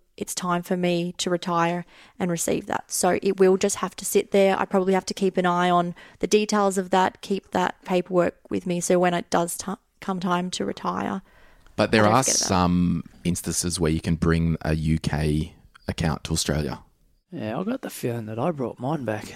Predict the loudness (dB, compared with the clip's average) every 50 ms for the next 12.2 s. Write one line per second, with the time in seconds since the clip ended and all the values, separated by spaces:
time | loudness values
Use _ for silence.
0 | -10 -2 2 2 4 4 2 2 0 -4 -6 -10 -16 -20 -20 -10 -4 -4 -2 -2
1 | -2 0 0 0 0 2 2 2 2 0 -2 -4 -4 -4 -4 _ -6 0 2 4
2 | 4 6 6 4 4 2 0 -4 -4 -4 -4 -4 0 4 4 4 4 2 2 2
3 | 4 4 4 4 4 4 2 2 2 0 -2 -8 _ _ _ _ 0 0 0 2
4 | 2 0 2 2 2 0 0 0 0 0 0 0 -2 -2 -2 -2 -2 -4 -6 -8
5 | -10 -14 -16 -16 -12 -6 -4 -4 -2 -2 -2 -2 -2 -2 -4 -4 -4 -4 -4 -4
6 | -4 -6 -6 -4 -2 0 2 4 4 2 0 -2 -12 -20 -20 -18 -6 -4 0 2
7 | 2 2 2 2 0 2 2 2 4 4 2 0 2 0 2 2 0 0 2 0
8 | 0 0 2 2 2 2 0 -2 -2 0 2 2 2 2 2 2 0 0 0 -2
9 | -4 -2 0 0 0 0 -2 -2 -2 -2 -2 -2 -4 -2 -2 -2 -2 0 0 -2
10 | -2 -2 -2 -2 -2 0 0 0 -2 -2 -4 -8 -14 -20 -20 -20 -20 _ -2 -2
11 | -2 0 0 -2 0 0 0 0 0 0 2 0 0 0 -2 0 2 4 4 6
12 | 4 4 2